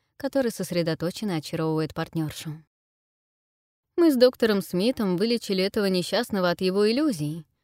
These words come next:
хотя, осмелюсь сказать, именно моя догадка помогла».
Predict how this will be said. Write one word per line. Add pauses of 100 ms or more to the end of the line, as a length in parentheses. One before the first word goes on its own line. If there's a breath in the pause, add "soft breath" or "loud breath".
(180)
хотя,
осмелюсь
сказать,
именно
моя
догадка
помогла».